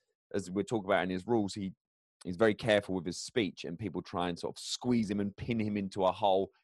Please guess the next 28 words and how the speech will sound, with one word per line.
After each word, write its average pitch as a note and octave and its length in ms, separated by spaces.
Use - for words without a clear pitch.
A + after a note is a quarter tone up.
in G2 120
saying F#2 280
he F#2+ 100
said F2+ 300
this G2 260
when F2+ 240
he, F#2 440
a E2 60
lot G2 160
of - 80
times F2+ 260
he G2+ 100
didn't A2+ 280
say C#3 240
that C#2 200
specifically. E2 760
And D3+ 160
usually A#3+ 300
they, A2+ 240
you - 60
know, A2 100
they A2+ 140
get A2 180
very G2 440
angry, A2 380
frustrated, G2+ 760
bamboozled, G#2+ 560
confused, G#2+ 680